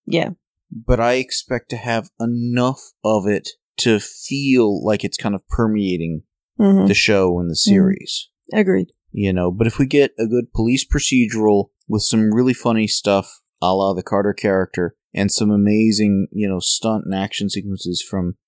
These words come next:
Speaker 2: the, the Lee character, I'll be happy.
Speaker 1: Mm-hmm. Well, and, I mean, this film is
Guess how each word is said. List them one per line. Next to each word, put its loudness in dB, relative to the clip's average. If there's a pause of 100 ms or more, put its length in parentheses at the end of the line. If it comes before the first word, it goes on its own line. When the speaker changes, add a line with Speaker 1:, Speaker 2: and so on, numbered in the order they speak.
Speaker 2:
the, 2
the 0
Lee 2
character, 0
I'll 4
be -4
happy. -4
Speaker 1:
Mm-hmm. 6 (640)
Well, 4
and, 2 (240)
I -2
mean, 0 (100)
this 0
film 0
is 0